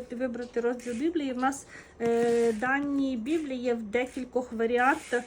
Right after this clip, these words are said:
і в різних шкірах, і з різним тисненням. Е, до речі, сучасний переклад цієї Біблії, якщо я не помиляюся, ось давньоєврейської та давньогрецької,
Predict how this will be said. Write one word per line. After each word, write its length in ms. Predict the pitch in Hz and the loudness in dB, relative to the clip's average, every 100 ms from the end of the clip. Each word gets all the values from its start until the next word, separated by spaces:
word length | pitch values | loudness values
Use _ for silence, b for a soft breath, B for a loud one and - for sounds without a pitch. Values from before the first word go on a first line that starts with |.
| - | -4
і 120 | 240 | -4
в 80 | 220 | -2
різних 380 | 277 277 240 247 | -2 -2 -4 -4
шкірах, 520 | - 320 349 285 240 | -6 -2 -2 -2 -4
і 40 | |
з 80 | 220 | -6
різним 380 | 254 262 240 240 | -4 -2 -2 -2
тисненням. 760 | - 320 349 - 269 262 247 247 B B B B | -2 -2 -2 0 0 0 -2 -4 B B B B
Е, 500 | 226 233 226 226 226 - - - - | 0 4 4 4 4 -2 -16 -16 -12
до 220 | 214 226 262 | -4 2 4
речі, 460 | 240 247 - 220 | 4 2 0 0
сучасний 680 | 214 269 254 302 311 - 262 | 0 -6 2 4 4 4 2
переклад 760 | 262 247 269 381 - 285 262 - B B - - - | 2 0 0 -2 2 2 0 -8 B B -14 -14 -8
цієї 400 | 240 247 277 247 | -6 -2 0 2
Біблії, 680 | 214 262 359 285 254 247 240 - - B B B | 0 -4 -6 -2 0 2 2 0 -12 B B B
якщо 200 | - 269 | -6 0
я 60 | 262 | 2
не 120 | 247 | 2
помиляюся, 840 | - 226 226 254 302 294 - 247 | 0 -2 0 2 4 4 4 2
ось 240 | 233 226 220 | 4 2 2
давньоєврейської 1800 | 240 240 247 247 247 - - - - - 240 240 254 269 269 - 254 247 | 4 6 6 6 4 0 -18 -20 -20 -8 0 2 4 4 2 0 0 2
та 180 | - | 0
давньогрецької, 1500 | 233 254 240 226 240 262 285 339 - - 277 247 254 254 226 | 0 2 4 4 4 2 2 0 -2 -2 0 2 2 4 2